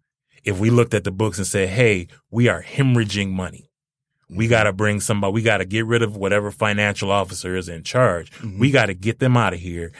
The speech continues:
Speaker 1: and bring somebody in here who can assess what's going on and remedy this, this hemorrhaging of, of money that we got going on."
Speaker 3: Right, right.
Speaker 1: So you can bet that if it were, uh, if it were about capital,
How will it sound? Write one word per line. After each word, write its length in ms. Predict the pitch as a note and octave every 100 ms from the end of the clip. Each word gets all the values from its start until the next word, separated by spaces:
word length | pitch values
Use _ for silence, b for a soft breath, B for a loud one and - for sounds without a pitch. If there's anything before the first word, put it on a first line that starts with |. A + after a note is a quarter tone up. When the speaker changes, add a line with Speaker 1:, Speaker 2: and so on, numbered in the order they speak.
| B B
Speaker 1:
and 140 | G2+
bring 200 | G2 A#2+ B2
somebody 460 | A#2 A2 G#2 G2+
in 60 | F#2+
here 180 | G#2 F#2+
who 160 | G#2
can 160 | - F#2
assess 680 | E2+ - B2+ B2 G#2+ - - b b
what's 200 | - G2+
going 360 | - G#2+ G2 F2
on 440 | A2+ A2 F2+ E2+ - _ _ _ A2
and 200 | G2 F#2+
remedy 340 | A2+ G#2 G2
this, 320 | F#2 F#2 -
this 260 | - F#2+ -
hemorrhaging 520 | A#2+ G#2+ F#2 G2 F#2+
of, 220 | F2+ E2+ -
of 200 | F#2 E2+
money 240 | B2 F#3+
that 160 | F2+ E2+
we 100 | D#2+
got 220 | E2 D#2+
going 280 | E2 D#2+ D#2
on." 40 |
Speaker 3:
Right, 240 | F#2+ F#2 -
right. 220 | D#2+ E2 - -
Speaker 1:
So 100 | G2+
you 160 | B2+
can 180 | D3 G2
bet 340 | E2+ B2+ E3 -
that 160 | G2
if 180 | G2+ F#2+
it 160 | B2+ C3
were, 460 | G#2 F#2+ F2+ E2+ - _ _ _ _ _ _
uh, 200 | F#2+ F2+ F2+
if 120 | A#2+
it 40 |
were 180 | A2+ G#2
about 320 | F2+ F#2+ -
capital, 560 | - D3+ B2 F2 F2+